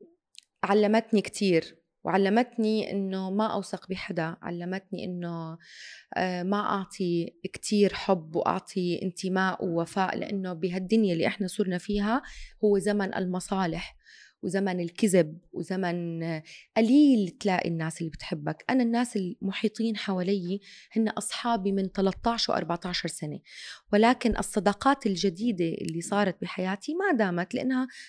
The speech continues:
صداقات كلها للأسف مصالح. ما بدنا نكذب على بعض ونقول،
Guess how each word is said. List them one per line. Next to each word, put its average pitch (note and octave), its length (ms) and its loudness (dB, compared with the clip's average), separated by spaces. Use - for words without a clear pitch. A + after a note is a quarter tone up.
صداقات D4 500 2
كلها D4+ 260 2
للأسف C4 460 -2
مصالح. A3+ 540 -6
ما A#4 120 2
بدنا F4 180 4
نكذب G#3+ 280 2
على F#3+ 220 0
بعض G#3 340 2
ونقول، G3 360 0